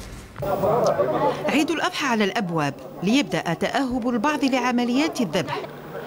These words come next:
فمنهم من تعود عليها في الأحياء، ومنهم من يحبذ الذهاب إلى المذابح العصرية المتواجدة التي سخرتها وزارة الفلاحة والتنمية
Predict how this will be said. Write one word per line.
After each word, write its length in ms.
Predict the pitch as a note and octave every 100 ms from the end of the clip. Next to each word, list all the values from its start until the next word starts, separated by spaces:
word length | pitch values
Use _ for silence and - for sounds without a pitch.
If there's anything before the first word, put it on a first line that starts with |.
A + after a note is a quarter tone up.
| -
فمنهم 380 | D4 E4+ C4 F#3+
من 140 | F#3
تعود 460 | F#3 G3+ C4 B3+ B3
عليها 600 | A#3 C4+ A3 G3+ G3 F#3+ - -
في 80 | -
الأحياء، 720 | E3+ G3 - A3+ C4+ C4 C4 - - B3
ومنهم 440 | C4+ F4 D4+ C#4+
من 260 | C4 A#3+ A#3+ - -
يحبذ 520 | A#3 - E4 C4 F#3+
الذهاب 440 | E3 F#3+ G#3+ B3 G#3
إلى 240 | - B3+
المذابح 680 | C4 B3+ B3 E4 F#3+ F3+ F3+
العصرية 600 | F3 G3+ - C4 A#3+ G#3
المتواجدة 1000 | G#3 G#3+ C4 C#4+ C4 G#3+ A#3 G3+ G3+ G#3 - - -
التي 220 | F3 G3
سخرتها 600 | - G#3 - A#3+ D4 C4
وزارة 380 | C4 A#3 D#4+ C#4+
الفلاحة 680 | A3+ F#3 G#3 A3 - A3+ G#3
والتنمية 520 | F#3+ - G3 F#3+ G3